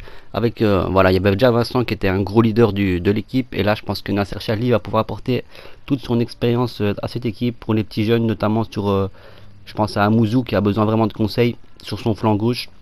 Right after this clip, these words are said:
Euh, Jérémy Doku aussi, il va pouvoir bien les, les coacher, ça va faire du, du bien. Et ça a apporté beaucoup d'expérience aussi à cette équipe. Et Nasser Chadli qui a été formé par le Standard de Liège, qui a fait une petite phrase dans, dans les, dans les médias cette semaine. Il a dit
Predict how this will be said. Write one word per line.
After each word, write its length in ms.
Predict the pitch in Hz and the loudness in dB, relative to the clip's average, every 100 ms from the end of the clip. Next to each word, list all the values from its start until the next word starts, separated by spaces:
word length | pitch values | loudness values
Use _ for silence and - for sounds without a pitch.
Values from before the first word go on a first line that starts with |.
| - - - - - | -20 -20 -20 -18 -6
Euh, 160 | 110 101 | 0 2
Jérémy 280 | 98 110 110 | 2 4 4
Doku 260 | 110 131 | 4 4
aussi, 320 | 135 - 156 165 - - - | 2 2 -4 -4 -10 -18 -6
il 80 | 107 | -6
va 60 | |
pouvoir 280 | - 107 101 | -4 0 0
bien 180 | 107 135 | 2 2
les, 380 | 117 104 95 92 | 2 2 0 -2
les 120 | 104 | -4
coacher, 420 | 107 110 - 127 - | 0 -2 0 -2 0
ça 160 | 107 | 0
va 120 | 104 | 0
faire 220 | 101 101 98 | 0 -2 -2
du, 260 | 98 95 | -2 -2
du 140 | 92 101 | -2 0
bien. 240 | 107 117 - - - - | 0 -2 -8 -20 -20 -12
Et 60 | 110 | -6
ça 140 | - | -4
a 0 | |
apporté 280 | 104 107 123 | -4 -2 -2
beaucoup 220 | 123 156 | 0 -2
d'expérience 520 | 139 - 127 123 123 - | -2 -2 0 0 -2 -8
aussi 260 | - - 120 - | -10 -8 -6 -2
à 100 | 123 | -2
cette 240 | 135 117 | -2 -4
équipe. 320 | 117 - 127 - - - - | -6 -2 -4 -4 -20 -20 -10
Et 80 | 113 | -2
Nasser 240 | 113 113 113 | 0 0 -2
Chadli 400 | - 117 117 123 | 0 0 0 0
qui 140 | 113 | 2
a 20 | |
été 160 | 104 110 | 2 0
formé 280 | - 123 120 | 2 2 4
par 180 | 151 | 4
le 40 | 156 | 2
Standard 300 | 160 160 151 | 2 0 0
de 80 | 139 | 2
Liège, 320 | 131 139 131 | 2 0 -2
qui 160 | - | -2
a 80 | 110 | 0
fait 460 | 107 120 117 110 101 - - - - | 2 2 2 2 -4 -10 -18 -16 -6
une 100 | 101 | -4
petite 220 | - 113 | -2 -4
phrase 420 | - 123 120 95 - - - - | -2 -2 -2 -4 -14 -20 -20 -8
dans, 240 | 101 98 95 | -2 0 0
dans 200 | 95 113 | 0 2
les, 220 | 110 95 | 2 2
dans 120 | 104 | 4
les 100 | 110 | 4
médias 340 | 104 98 110 | 2 4 2
cette 200 | 117 113 | 2 -4
semaine. 260 | - 107 113 | -4 0 2
Il 140 | 107 | 2
a 40 | 101 | 2
dit 260 | 101 127 | 0 -2